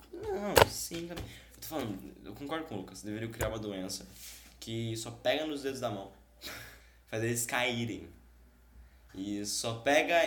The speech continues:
em quem faz alpinismo descalço. Obrigado. <laughs> Ia ser incrível, melhor doença do mundo. Porque, tipo, poxa, tu vê alguém em seus dedos e fala, "Alpinismo descalço", né? A pessoa fala, "É, alpinismo descalço." <laughs> É tu vê, tipo,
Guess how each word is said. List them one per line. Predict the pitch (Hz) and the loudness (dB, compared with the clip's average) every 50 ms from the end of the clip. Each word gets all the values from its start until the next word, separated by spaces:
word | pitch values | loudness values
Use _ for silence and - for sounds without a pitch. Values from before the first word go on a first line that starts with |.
| 135 131 | 4 0
em | 131 123 | -6 -6
quem | 113 - 139 135 135 135 | -2 0 0 0 0 -2
faz | 135 - 135 127 123 120 120 117 110 107 - - - - | -4 0 2 4 4 4 4 2 0 -2 -4 -6 -4 2
alpinismo | - 127 131 - - 135 135 135 123 135 127 | 2 2 2 2 0 -4 -4 -4 -6 -6 -6
descalço. | - - - - - - - - - - - - - - - - - - - - - - - - - - - - - - - - - - - - - | -6 -6 -6 -6 -8 -10 -12 -16 -18 -14 -2 2 2 2 2 2 -6 -16 -20 -20 -20 -20 -20 -20 -20 -20 -20 -20 -20 -20 -20 -20 -20 -20 -20 -20 -16
Obrigado. | 95 98 98 92 - - - - - - - - | -10 -8 -6 -6 -6 -8 -10 -16 -16 -14 -12 -12
<laughs> | - - - - - | -14 -14 -16 -12 -8
Ia | - 440 440 | -4 -2 -2
ser | 453 440 | 0 0
incrível, | 415 - 330 - 156 - - - | 0 0 0 -2 -2 -4 -6 -8
melhor | - - 151 147 | -8 -6 -4 -2
doença | 131 123 117 110 | -2 -2 -4 -4
do | 101 | -6
mundo. | 95 92 92 - - - - - - - - - - - - - - - - - - | -10 -10 -12 -12 -10 -4 -2 -2 -2 -2 -6 -14 -20 -20 -20 -20 -20 -20 -18 -8 -2
Porque, | - 175 175 | 0 0 0
tipo, | 175 - - - - - - | 0 -2 -6 -10 -14 -14 -8
poxa, | - 202 196 185 160 135 107 104 107 - - - - - - - | -4 -4 -2 -2 -2 -4 -6 -6 -10 -12 -16 -18 -20 -20 -16 -12
tu | - 131 | -8 -2
vê | 127 143 | 2 2
alguém | 147 160 170 170 | 2 2 2 0
em | |
seus | - - 170 143 135 | -2 -2 -2 0 0
dedos | 147 151 151 - | 0 0 0 -2
e | |
fala, | - 143 120 | 0 2 4
"Alpinismo | 107 104 - 110 107 107 110 110 | 4 4 2 0 -2 -2 -2 -2
descalço", | 104 - - 107 95 90 92 92 92 92 | -2 -4 -4 -2 -4 -4 -4 -6 -8 -12
né? | 92 - - - - - - - - - _ - - - - - - - | -14 -16 -20 -20 -20 -20 -20 -20 -20 -20 _ -20 -20 -20 -20 -20 -20 -18
A | - | -14
pessoa | - 107 104 | -12 -12 -8
fala, | 110 113 98 92 90 | -4 -2 -2 -2 -2
"É, | 87 82 80 80 - - - - - - - - - - - - - - - - - - - - - - - - | -4 -6 -8 -12 -16 -18 -20 -20 -20 -20 -20 -20 -20 -20 -20 -20 -20 -20 -20 -20 -20 -20 -20 -20 -20 -20 -18 -14
alpinismo | - 90 92 92 92 90 90 | -14 -10 -8 -6 -6 -6 -6
descalço." | 92 - - 87 98 113 - - - - | -8 -8 -8 -6 -6 -6 -6 -6 -8 -10
<laughs> | - - - - - - - - - - - - - - - - - - - 202 196 190 - - | -14 -20 -20 -20 -20 -20 -20 -20 -20 -20 -20 -20 -20 -20 -20 -20 -20 -20 -18 -18 -16 -16 -12 -10
É | - | -6
tu | 135 139 | -2 0
vê, | 147 156 160 | 0 2 2
tipo, | 156 - - - 143 139 | 0 -2 -6 -8 -10 -10